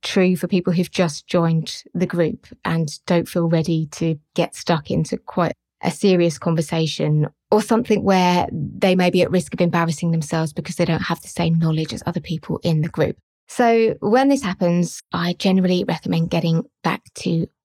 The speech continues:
basics and posting some really simple posts that are just intended to start conversation. Gonna give you a few examples now. So first or last, what was your first fill in the blank? So what was your first record, your first car?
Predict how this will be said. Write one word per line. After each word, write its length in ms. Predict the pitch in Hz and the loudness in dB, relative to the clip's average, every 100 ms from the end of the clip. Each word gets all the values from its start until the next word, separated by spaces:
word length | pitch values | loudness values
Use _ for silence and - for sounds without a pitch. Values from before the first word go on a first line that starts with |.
| - | -2
basics 680 | 220 208 - 208 - - - | 0 0 2 0 0 -8 -8
and 240 | 185 180 | -4 -4
posting 460 | - 214 202 208 190 | -2 -2 0 2 0
some 400 | - 190 180 - - | 2 0 2 0 -2
really 720 | 196 202 214 208 202 196 - | -2 2 4 4 2 2 -2
simple 440 | - - 202 190 185 | -12 -4 0 0 -2
posts 480 | - 170 170 - - | -2 -2 -2 -8 -8
that 140 | - | -6
are 120 | - 180 | -4 -6
just 440 | - 196 185 - - | -2 -4 -4 -8 -4
intended 500 | 180 196 175 175 - - | -2 0 0 0 -4 -6
to 200 | 175 170 | -4 -4
start 360 | - 170 - | -4 -4 -4
conversation. 680 | - 175 196 - - - 240 - _ _ | -6 -8 -6 -4 -4 -4 -6 -8 _ _
Gonna 160 | - 180 | 0 2
give 160 | 185 | 2
you 140 | 185 175 | 2 0
a 60 | |
few 220 | - 175 170 | 0 0 -2
examples 460 | - 165 165 - | 0 -2 -2 -4
now. 220 | 151 - - _ _ _ _ | -4 -4 -6 _ _ _ _
So 180 | - 196 - | -2 -2 -2
first 560 | - 240 240 233 - | 0 2 2 0 -6
or 100 | - | -2
last, 640 | 180 175 220 254 - - - _ | 0 2 0 -2 -8 -16 -18 _
what 320 | - 190 202 | -4 2 2
was 180 | 196 190 | 2 0
your 200 | 196 175 | 2 0
first 560 | - 170 175 160 - - _ | 0 2 2 0 -6 -14 _
fill 180 | - 196 | -4 0
in 100 | 180 | 2
the 80 | 180 | 2
blank? 460 | 190 190 254 - - - - | 4 2 2 -2 -18 -20 -12
So 180 | - 190 | 0 2
what 120 | 185 | 2
was 100 | 190 | 0
your 80 | 170 | -2
first 300 | - 196 - | -2 -2 0
record, 420 | 226 - 202 202 | 0 2 2 2
your 80 | 175 | -2
first 320 | - - - | -2 -4 -4
car? 500 | - 208 196 190 190 | -4 0 2 2 0